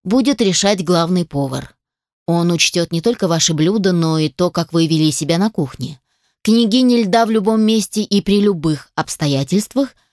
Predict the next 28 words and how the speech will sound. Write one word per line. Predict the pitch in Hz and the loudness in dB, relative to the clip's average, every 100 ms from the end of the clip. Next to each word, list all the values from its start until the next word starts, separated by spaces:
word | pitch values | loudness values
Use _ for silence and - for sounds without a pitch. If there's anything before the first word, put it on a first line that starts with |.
| _ - | _ -4
должна | 185 262 240 302 | 2 2 2 2
вести | 233 - 202 | 0 0 -2
себя | 208 185 | 0 0
достойно, | 165 160 - 165 226 262 | 0 -2 -2 0 2 0
потому | 170 151 151 | 0 -2 0
что | - 151 | -2 -2
она — | 143 143 170 214 - | -2 0 0 -2 -4
лицо | 151 143 - 160 175 | -4 -4 -4 -2 -2
княжества. | 226 285 269 139 - 107 - _ _ _ _ _ _ _ _ _ - | 0 0 0 -2 -8 -16 -18 _ _ _ _ _ _ _ _ _ -12
Сказать, | - 240 240 269 | -2 0 2 2
что | - 262 | 0 -2
все | 226 - 240 | -2 0 0
претендентки | 214 220 233 214 220 226 - 214 202 190 | 0 -2 2 2 2 0 0 0 0 0
на | 196 | -2
печень | 190 202 - 185 | 0 0 0 0
и | |
хвост | 180 180 180 - | -2 -2 -2 -4
сразу | - - 196 175 156 151 | -14 -2 0 2 0 -2
же | 135 143 | -2 -2
напряглись, | 160 - 180 294 370 - _ _ | -2 -2 2 2 2 -2 _ _
это | - 226 247 | -2 0 2
ничего | 247 240 226 175 143 | 2 2 0 0 -2
не | 135 | -2
сказать. | 127 - 123 104 - _ _ _ _ _ | -4 -6 -8 -8 -16 _ _ _ _ _
В | - | -4
том, | 190 180 | 0 2
что | 160 180 165 | 0 0 -2
повару | - 180 165 170 165 | 0 0 2 2 0